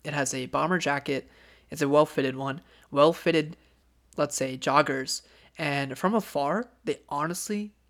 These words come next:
look like dress pants. I was confused at first. I honestly thought they were dress pants. That's how well they look, just how good they look. And that's what a well-fitted pair of pants can do for you.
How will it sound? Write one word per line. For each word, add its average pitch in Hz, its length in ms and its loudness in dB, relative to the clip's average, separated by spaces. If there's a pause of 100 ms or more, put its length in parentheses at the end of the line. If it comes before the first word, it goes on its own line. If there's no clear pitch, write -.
(280)
look - 460 -6 (300)
like 143 480 -8 (120)
dress 139 300 -8
pants. - 400 -16
I 151 140 -2
was 165 220 -4
confused 143 720 -6
at 135 120 -8
first. 131 280 -12
I 151 120 -2
honestly 143 380 -8
thought 135 320 -6
they 135 80 -8
were 143 120 -8
dress 170 220 0
pants. - 300 -14
That's 139 220 -8
how 170 140 -2
well 131 540 -4 (520)
they 135 160 -4
look, 170 420 -4 (280)
just - 140 -8
how 156 120 -2
good 156 260 -4
they 120 120 -8
look. 156 320 -4 (440)
And 151 160 -6
that's 139 160 -2
what 214 100 4
a 175 60 4
well-fitted 156 1500 -2
pair 147 200 0
of 147 180 -4
pants 143 440 -6
can 147 220 -6
do 135 140 -6
for 131 160 -10
you. - 160 -14